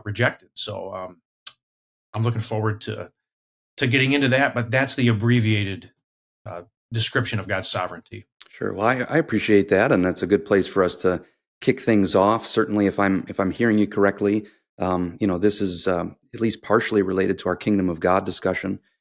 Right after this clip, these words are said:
Speaker 2: And we talked about, you know, sovereignty as relates to nations. Um, but God's sovereignty, there is no one who is above him. He is the, the highest, uh, sovereign. Um, and so, um, it was, I missing, missing what you're saying, but those,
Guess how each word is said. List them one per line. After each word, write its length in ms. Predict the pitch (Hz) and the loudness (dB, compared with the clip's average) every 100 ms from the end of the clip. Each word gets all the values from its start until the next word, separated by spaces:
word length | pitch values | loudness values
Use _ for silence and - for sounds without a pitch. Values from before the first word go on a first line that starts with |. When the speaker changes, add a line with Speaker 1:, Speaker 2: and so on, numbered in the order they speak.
| _ - | _ -8
Speaker 2:
And 220 | 90 90 | -4 -2
we 80 | 101 | -2
talked 260 | 104 85 | -2 -2
about, 280 | 85 87 87 - | -2 0 -2 -2
you 100 | 151 | -2
know, 120 | 90 | -2
sovereignty 800 | 92 - 90 90 92 - 92 92 | -4 -2 0 2 0 -2 -2 -2
as 180 | 90 90 | -4 -4
relates 300 | 85 85 - | -2 -2 -4
to 80 | 85 | -4
nations. 640 | 85 90 - 98 113 - _ _ _ | -2 -2 -2 -6 -6 -12 _ _ _
Um, 420 | 87 85 85 85 _ - | -4 -2 -4 -8 _ -4
but 280 | 90 87 - | -2 -2 -6
God's 280 | - 92 90 | -2 0 0
sovereignty, 560 | - 87 90 85 92 92 | -2 -2 -2 -4 -4 -2
there 220 | 87 90 | 0 2
is 180 | 92 87 | 2 2
no 140 | 92 | 0
one 160 | 90 87 | 0 0
who 180 | 90 90 | 0 -2
is 220 | 85 - | -2 -4
above 300 | 92 85 87 | -2 2 0
him. 220 | - 71 | -2 -10
He 180 | 73 90 | -6 -4
is 280 | 87 82 - | -4 -4 -6
the, 280 | 85 82 78 _ | -4 -4 -8 _
the 80 | - | -12
highest, 640 | - 110 90 73 - - _ | -6 -2 -2 -4 -12 -18 _
uh, 180 | 95 80 | -8 -8
sovereign. 500 | - - 78 78 76 _ | -6 -6 -6 -10 -20 _
Um, 260 | 92 85 78 _ _ _ | -10 -8 -10 _ _ _
and 200 | 87 80 | -12 -10
so, 360 | - 90 87 87 | -6 -2 0 -2
um, 400 | 87 87 87 80 _ _ _ _ - | -4 -4 -8 -12 _ _ _ _ -6
it 40 | |
was, 160 | 104 95 | 0 2
I 160 | 90 - _ _ _ | 0 -2 _ _ _
missing, 480 | 101 117 120 117 - _ _ 104 | 0 0 2 -2 -2 _ _ -10
missing 260 | 131 127 131 | -6 -2 0
what 140 | 120 | 0
you're 80 | 120 | -2
saying, 300 | - 131 160 | -2 0 0
but 60 | 107 | 2
those, 300 | 104 101 | 0 0